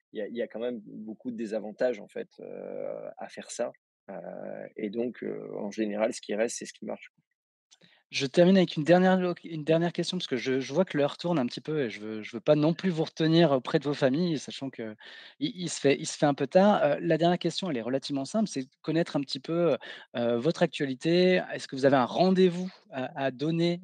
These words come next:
Speaker 2: heu, à, à la communauté vingt Mint dans les prochaines semaines ou les prochains mois pour découvrir une fonctionnalité ? Heu, ça peut être du B two B, mais c'est vrai que du B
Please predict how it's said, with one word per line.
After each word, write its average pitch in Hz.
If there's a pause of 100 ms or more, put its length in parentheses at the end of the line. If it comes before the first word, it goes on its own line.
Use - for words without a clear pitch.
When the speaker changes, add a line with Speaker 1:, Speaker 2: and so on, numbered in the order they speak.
Speaker 2:
heu, - (640)
à, 147
à 156
la 139
communauté 151
vingt 143
Mint 160
dans 135
les 123
prochaines 151
semaines 147
ou 135
les 156
prochains -
mois 143
pour 135
découvrir 123 (380)
une 220
fonctionnalité ? 175
Heu, 123 (260)
ça -
peut -
être 127
du 120
B 127
two 147
B, 143
mais 110
c'est -
vrai 123
que 120
du 110
B 117